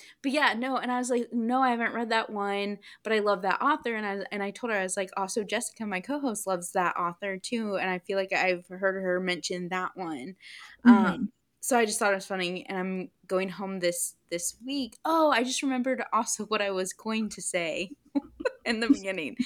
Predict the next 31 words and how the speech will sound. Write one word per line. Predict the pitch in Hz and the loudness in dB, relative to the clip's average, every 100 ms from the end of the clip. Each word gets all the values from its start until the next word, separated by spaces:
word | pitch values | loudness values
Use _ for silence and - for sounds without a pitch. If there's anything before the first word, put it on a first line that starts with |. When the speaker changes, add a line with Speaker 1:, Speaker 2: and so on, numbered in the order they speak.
| - - - - - - | -4 -10 -10 -12 -14 -4
Speaker 1:
I, | 254 247 240 240 233 - _ | 2 4 4 2 -2 -8 _
you | 220 208 226 233 233 | -14 -8 -4 -2 -2
said | 226 247 214 190 | 0 0 0 2
that | 202 208 | 0 0
you | 196 196 190 | -4 -4 -6
had | 190 180 | -2 0
a | 180 | 0
snowstorm. | 180 - 233 269 - 180 160 151 - | -2 0 0 0 0 -2 -2 -4 -2
I'm | 185 214 240 | 0 4 2
on | - 226 202 | 6 4 4
my | 190 185 | 0 -2
way | 185 185 | -2 -2
back | 185 185 - | -2 -6 -6
to | - - | -8 -6
Indiana, | 196 185 185 196 190 175 180 - - - - - | -6 -4 -4 -2 -2 -2 -4 -10 -20 -20 -14 -2
um, | 185 175 - | 0 0 -2
tomorrow, | - 185 180 196 180 | -4 0 2 4 4
actually, | - 170 - 185 170 180 180 175 175 - - | 0 -4 -6 -6 -4 -4 -2 -2 -4 -8 -8
to | - 208 185 175 175 170 - - - - | -4 0 0 2 0 0 -6 -14 -18 -6
see | - 269 | 2 2
fam-, | 262 233 226 202 - | 2 0 -2 -4 -6
family | - 214 208 190 | -8 -4 -4 -4
and | 180 | -6
friends, | - 185 185 - | -4 -2 -2 -2
but | 180 | -2
also | 170 180 - 190 185 180 - | -2 -4 0 2 2 0 -4
to, | - 202 185 180 175 - _ _ _ _ - | -6 -4 -2 -2 -6 -10 _ _ _ _ -4
guess | 185 175 - | -2 0 0
what, | 277 - | 0 0
guys? | 160 147 214 - | -2 -2 -2 -4
Yep, | 170 202 - | -2 -2 -4